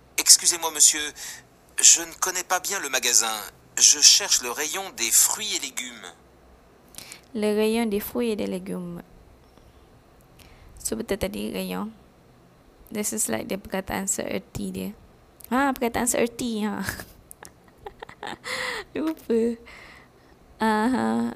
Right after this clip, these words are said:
Speaker 2: okey. So, supermarché jawapan dia. Des, des fruits et des légumes. So, fruit is food. So,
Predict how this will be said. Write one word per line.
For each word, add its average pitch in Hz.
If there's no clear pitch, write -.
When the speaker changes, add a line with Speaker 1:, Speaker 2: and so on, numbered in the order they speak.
Speaker 2:
okey. 220
So, 226
supermarché 208
jawapan 202
dia. 202
Des, 208
des 208
fruits 254
et 226
des 208
légumes. 196
So, 220
fruit 240
is -
food. -
So, -